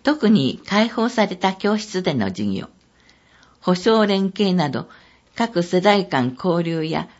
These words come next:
教師交流を含め充実している。体育館は半地下にあり、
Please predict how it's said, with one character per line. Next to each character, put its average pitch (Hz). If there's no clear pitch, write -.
教 233
師 151
交 165
流 160
を 147
含 -
め 123
充 175
実 160
し -
て -
い 95
る。 -
体 226
育 240
館 160
は 131
半 220
地 -
下 160
に 127
あ 120
り、 113